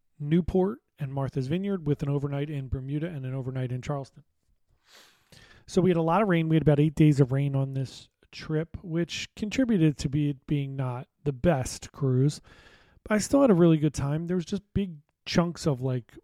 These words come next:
being bored and some weird stuff going on. So we'll get into each of those things. But let's talk about the ship itself. The ship is about twenty years old. It's a smaller cruise ship.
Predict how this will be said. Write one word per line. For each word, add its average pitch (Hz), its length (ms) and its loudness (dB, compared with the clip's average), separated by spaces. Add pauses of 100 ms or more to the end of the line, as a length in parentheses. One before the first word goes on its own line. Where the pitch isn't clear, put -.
(500)
being 156 280 -8
bored 135 500 -6
and 113 220 -16 (2000)
some 139 340 -8
weird 131 460 -4 (480)
stuff - 680 0
going 156 260 -2
on. 147 200 -6
So - 100 -16
we'll 190 120 -10
get 151 140 -6
into 131 200 -4
each 131 240 -4
of 123 120 -8
those 127 240 -4
things. 131 140 -8
But 175 140 -4
let's 220 200 -4
talk 254 200 -4
about 185 160 0
the 151 80 -2
ship - 320 -2
itself. 139 560 -4
The 147 80 -2
ship 208 360 -4
is 160 200 0
about 135 180 -2
twenty 139 280 -8
years 127 220 -6
old. 131 300 -4 (340)
It's 185 200 -2
a 226 40 0
smaller 147 880 0 (460)
cruise 127 260 -6
ship. 170 220 -4